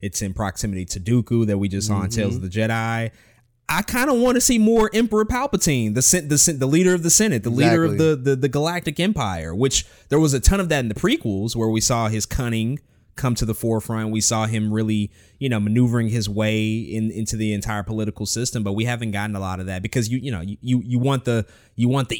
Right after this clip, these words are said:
Speaker 1: evil, delicious villain that has the crazy, raspy voice. Like, of
Speaker 2: Mm-hmm.
Speaker 1: course we love that. That's iconic, but to see a bit of a different side, I think would be unexpected. And to your point, it would also, it also wouldn't necessarily contribute to this idea of fan service. It would actually be more so for the story because that, that would be the way that he would present himself in, in this type of setting.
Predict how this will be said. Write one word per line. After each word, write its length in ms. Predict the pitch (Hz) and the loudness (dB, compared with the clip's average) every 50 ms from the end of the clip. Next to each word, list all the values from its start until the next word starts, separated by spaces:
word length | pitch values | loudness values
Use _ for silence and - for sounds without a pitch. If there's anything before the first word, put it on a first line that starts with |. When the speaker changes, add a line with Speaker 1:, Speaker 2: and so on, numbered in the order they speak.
| 113 127 | -4 -2
Speaker 1:
evil, 320 | 123 120 113 110 117 117 | -2 0 0 2 0 0
delicious 500 | 104 107 104 107 113 107 - 113 104 95 | 0 0 0 0 0 -2 -2 -4 -6 -4
villain 360 | 95 104 101 98 95 95 95 | -2 -2 -2 -2 -2 -4 -4
that 120 | 95 101 98 | -4 -4 -2
has 260 | 104 104 104 98 - | -2 -2 -2 -4 -6
the 100 | - 104 | -8 -10
crazy, 480 | - - - 107 101 101 101 98 101 | -10 -6 -6 -4 -4 -2 -2 -2 -2
raspy 440 | 95 95 90 92 95 92 - - 98 | -2 -2 -4 -4 -4 -6 -6 -6 -6
voice. 380 | 87 - 90 92 92 95 92 101 | -6 -6 -4 -4 -4 -4 -4 -4
Like, 100 | 110 104 | -6 -6
of 60 | 113 | -6
Speaker 2:
Mm-hmm. 60 | 101 98 | -2 0
Speaker 1:
course 220 | 175 160 135 - | 0 0 2 0
we 80 | 127 117 | 0 0
love 260 | 110 110 107 101 90 | 0 0 -2 -2 -4
that. 200 | 87 87 85 82 | -6 -6 -8 -6
That's 160 | - 98 - | -8 -8 -6
iconic, 560 | 110 101 95 - - 113 107 98 87 85 85 - | -6 -6 -8 -8 -8 -8 -6 -6 -6 -8 -8 -8
but 260 | 98 98 95 92 90 - _ _ _ _ - - | -6 -6 -6 -8 -10 -12 _ _ _ _ -10 -6
to 100 | - 127 | -2 0
see 160 | - - 170 | 0 2 2
a 60 | 160 | 2
bit 140 | 143 131 139 135 | 2 2 0 0
of 100 | 123 120 | 0 -2
a 40 | 113 | -2
different 280 | 117 120 - 120 104 - | -2 -4 -4 -4 -6 -6
side, 220 | - 117 113 110 | -4 -4 -2 -4
I 60 | 101 | -4
think 180 | 101 - 117 101 | -4 -6 -8 -8
would 100 | 107 95 | -6 -6
be 120 | 104 98 | -4 -4
unexpected. 720 | 98 101 98 92 - - - 135 147 - - 151 147 147 - | -4 -4 -6 -6 -8 -6 -6 -6 -6 -6 -6 -6 -6 -6 -6
And 220 | - 113 113 113 107 | -6 -6 -4 -4 -4
to 80 | - 101 | -6 -6
your 100 | 95 92 | -8 -8
point, 280 | - 135 131 120 107 | -6 -6 -6 -4 -4
it 40 | 101 | -4
would 140 | 98 98 98 | -6 -4 -4
also, 580 | 101 101 104 - - 110 98 95 95 98 95 - _ _ _ _ _ _ _ _ _ _ _ | -4 -4 -4 -4 -4 -4 -4 -6 -6 -8 -8 -12 _ _ _ _ _ _ _ _ _ _ _
it 120 | - 120 117 | -6 -4 -2
also 240 | 120 123 - 135 120 | 0 0 0 0 0
wouldn't 240 | 117 120 113 110 | 0 0 -2 -2
necessarily 400 | 110 110 101 104 - 117 107 107 | -2 -4 -4 -4 -4 -2 -4 -4
contribute 420 | 98 - 107 - - 117 98 107 101 | -6 -6 -6 -6 -4 -4 -2 -2 -4
to 80 | 107 | -4
this 160 | 92 95 90 - | -6 -6 -6 -4
idea 300 | 101 95 92 98 95 92 | -6 -4 -4 -4 -6 -6
of 60 | - | -6
fan 200 | - 101 98 95 | -8 -8 -6 -8
service. 380 | - - 98 90 87 90 87 | -8 -8 -8 -8 -8 -8 -6
It 40 | 104 98 | -6 -6
would 100 | 95 95 | -4 -4
actually 320 | 98 98 - - 110 98 | -4 -4 -6 -6 -6 -6
be 140 | 87 92 90 | -6 -6 -6
more 260 | 92 98 98 98 95 | -4 -4 -4 -4 -4
so 260 | - - 101 95 92 | -4 -4 -4 -6 -6
for 260 | - - 110 104 101 | -8 -8 -6 -6 -6
the 120 | 95 85 87 | -6 -6 -8
story 340 | - - 110 101 98 95 90 | -6 -6 -4 -4 -4 -4 -6
because 300 | 87 87 - 101 87 - | -8 -8 -10 -10 -8 -6
that, 300 | 117 135 143 - - - | -4 -4 -4 -6 -6 -6
that 140 | 123 139 | -4 -4
would 120 | 147 143 135 | -4 -2 -4
be 80 | 131 | -4
the 80 | 123 117 | -4 -2
way 140 | 117 117 110 | -2 -2 -2
that 100 | 107 101 | -2 -2
he 60 | 101 | -4
would 120 | 101 95 | -4 -6
present 280 | - 104 92 101 95 - | -6 -6 -6 -6 -6 -8
himself 500 | - 90 - 90 80 62 57 - - - _ | -10 -10 -10 -10 -10 -10 -12 -16 -18 -18 _
in, 180 | - 98 95 82 | -10 -10 -8 -8
in 140 | 82 95 92 | -8 -6 -6
this 120 | 95 - | -6 -6
type 240 | - 101 92 82 - | -6 -8 -8 -8 -8
of 60 | - | -8
setting. 400 | - 90 80 78 76 76 78 - | -8 -8 -8 -8 -10 -12 -14 -16